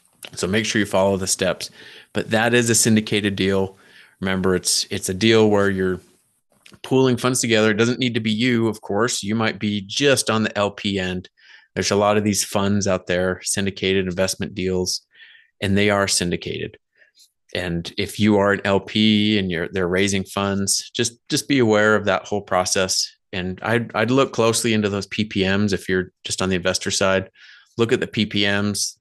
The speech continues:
the operating agreements, really understand what the managers are getting.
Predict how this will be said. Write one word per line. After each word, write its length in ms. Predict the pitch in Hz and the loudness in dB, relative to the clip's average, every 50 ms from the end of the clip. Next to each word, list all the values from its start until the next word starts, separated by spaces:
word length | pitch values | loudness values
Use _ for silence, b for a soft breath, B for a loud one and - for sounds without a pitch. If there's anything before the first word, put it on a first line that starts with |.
| _ | _
the 200 | 85 92 90 90 | -6 -2 0 2
operating 340 | 90 98 98 - 101 101 101 | 2 2 2 0 0 0 0
agreements, 640 | 95 90 - 95 95 95 98 98 95 - - - B B B B B B | -2 0 0 0 0 0 0 -2 -2 -2 -4 -6 B B B B B B
really 340 | - 117 131 175 180 147 117 | -6 -2 2 4 4 4 4
understand 680 | 110 110 117 113 110 - - 104 98 98 101 101 95 92 | 4 4 2 0 0 -2 -2 -2 0 0 0 -2 -2 -2
what 200 | 98 95 - - | -2 -2 -2 -4
the 60 | 90 | -6
managers 680 | 90 85 85 90 92 92 92 87 - 90 90 - - 85 | -6 -4 -4 -2 -2 -2 -2 -2 -4 -6 -6 -6 -6 -8
are 40 | |
getting. 460 | 85 87 85 85 92 101 107 107 107 | -6 -4 -2 0 0 0 0 -2 -4